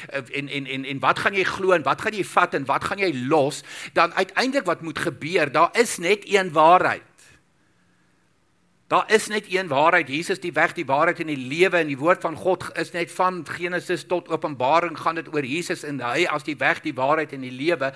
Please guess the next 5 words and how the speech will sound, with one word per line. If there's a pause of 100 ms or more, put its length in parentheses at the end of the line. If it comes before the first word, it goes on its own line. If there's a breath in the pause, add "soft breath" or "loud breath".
(380 loud breath)
Ehm,
hierdie
liefdesbrief
van
God.